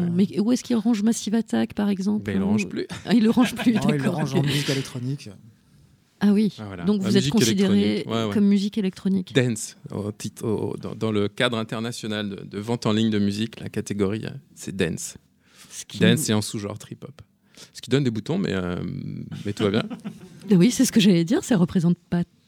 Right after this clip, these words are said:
Speaker 2: vraiment ce que vous faites.
Speaker 1: Non, mais le commerce se, se, se soucie assez peu de représenter la réalité.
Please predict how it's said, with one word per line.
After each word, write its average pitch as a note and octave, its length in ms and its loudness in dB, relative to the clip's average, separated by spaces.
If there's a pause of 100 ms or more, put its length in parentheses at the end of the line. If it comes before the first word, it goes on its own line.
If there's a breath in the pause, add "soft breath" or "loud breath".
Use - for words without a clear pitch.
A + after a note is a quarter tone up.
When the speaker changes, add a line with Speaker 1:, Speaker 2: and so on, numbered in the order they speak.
Speaker 2:
vraiment F3+ 640 2
ce - 100 -10
que E3+ 100 -2
vous E3 140 2
faites. - 340 -2
Speaker 1:
Non, C#3 240 2
mais E3 120 2
le G2+ 120 2
commerce G#2+ 380 -2
se, - 220 -8
se, - 280 -8
se - 180 -12
soucie - 460 -6
assez G#2 200 -4
peu A2+ 220 -8
de F#2 100 -8
représenter G2+ 580 -6
la F2+ 120 -4
réalité. F#2 400 -4